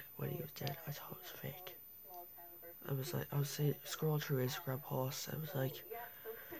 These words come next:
there was a picture of Kobe, and somebody replied, commented or replied that, replied to a comment that he was dead, and I'm like, "No, no,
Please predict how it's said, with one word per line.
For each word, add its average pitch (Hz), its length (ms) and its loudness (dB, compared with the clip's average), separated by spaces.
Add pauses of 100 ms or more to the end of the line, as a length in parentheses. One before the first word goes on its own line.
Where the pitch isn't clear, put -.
(600)
there 143 100 4
was 139 260 6
a - 60 -10
picture 143 340 2
of 139 100 2
Kobe, 139 220 6
and 131 100 4
somebody 143 280 4
replied, 135 420 2 (540)
commented 127 540 4
or 131 60 4
replied 127 480 4
that, 127 140 2 (1300)
replied 135 360 6
to - 100 2
a 120 40 2
comment 127 300 4
that 123 180 0
he 135 120 4
was - 140 2
dead, 143 260 6 (100)
and 156 140 -2
I'm 139 280 2
like, 135 180 2 (800)
"No, 123 400 4
no, - 180 0